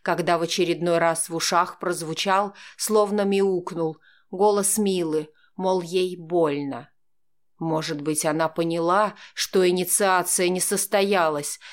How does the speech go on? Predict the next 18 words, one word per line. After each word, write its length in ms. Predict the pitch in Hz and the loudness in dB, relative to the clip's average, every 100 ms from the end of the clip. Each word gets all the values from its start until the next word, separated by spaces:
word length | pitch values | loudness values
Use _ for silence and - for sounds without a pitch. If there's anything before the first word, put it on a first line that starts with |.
| - | -6
и 100 | 175 | -2
потому 420 | 185 180 170 180 | -2 0 0 2
решила 420 | 180 175 - 185 | 2 0 2 2
не 160 | 180 185 | 0 -2
продолжать 840 | 185 180 175 170 170 190 214 262 | -2 -2 2 0 0 2 2 2
бесполезное 840 | 165 175 - 180 170 165 151 165 156 | -2 -4 -2 -2 2 0 2 0 0
занятие. 840 | 170 170 165 151 - - 143 - _ _ _ _ _ _ _ | 0 0 0 -2 -6 -10 -12 -16 _ _ _ _ _ _ _
Хотя, 760 | - 156 151 - 170 180 202 - - - | -8 -6 -4 -4 -2 -2 -2 -10 -20 -10
помнится, 640 | - 180 180 175 180 196 180 | 0 2 2 -2 -2 0 0
она 200 | 180 180 | 0 -2
испугалась 680 | - - 185 196 190 190 - | -2 -2 2 2 4 0 2
той 160 | 190 | 2
мерзкой 480 | 185 180 175 - 190 | 4 2 0 -2 -2
гадости 580 | 175 190 151 160 - 185 | 2 2 0 -2 -4 -4
на 120 | 175 | -4
полу 420 | 175 165 175 165 | 0 2 2 0
в 80 | 156 | 0
углу. 560 | 165 165 160 147 147 | -2 -2 -2 -4 -6